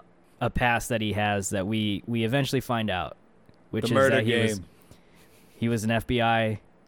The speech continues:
Speaker 1: auditor, quote unquote. He was the cleanup man, right?
Speaker 2: Yeah.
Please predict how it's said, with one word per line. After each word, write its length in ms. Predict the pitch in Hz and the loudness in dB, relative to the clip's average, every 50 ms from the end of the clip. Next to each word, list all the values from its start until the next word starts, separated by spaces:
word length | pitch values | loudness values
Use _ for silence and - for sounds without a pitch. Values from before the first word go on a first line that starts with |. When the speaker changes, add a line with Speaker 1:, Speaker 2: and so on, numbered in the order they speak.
| _ _ _ _ _ _ - - | _ _ _ _ _ _ -8 -2
Speaker 1:
auditor, 440 | 123 127 131 123 120 110 107 101 95 | 2 2 4 2 2 0 -2 -4 -2
quote 240 | - 120 110 101 101 | 0 0 0 0 0
unquote. 400 | 95 92 - 92 90 85 - - - - - - - - - - - - - - | -4 -4 -4 -4 -4 -4 -6 -10 -16 -20 -20 -20 -20 -20 -20 -20 -20 -20 -8 -2
He 80 | - 127 | 0 0
was 100 | 123 110 | 0 0
the 80 | 120 110 | -2 0
cleanup 360 | - 160 165 165 143 127 92 | 0 2 2 2 0 0 -2
man, 260 | 117 117 110 104 98 | -2 0 0 0 0
right? 300 | 95 101 107 113 123 - - - - - - _ _ _ _ _ - | 0 0 0 0 -2 -4 -8 -16 -20 -20 -20 _ _ _ _ _ -4
Speaker 2:
Yeah. 280 | - 107 98 95 87 | -2 -2 -2 -2 -4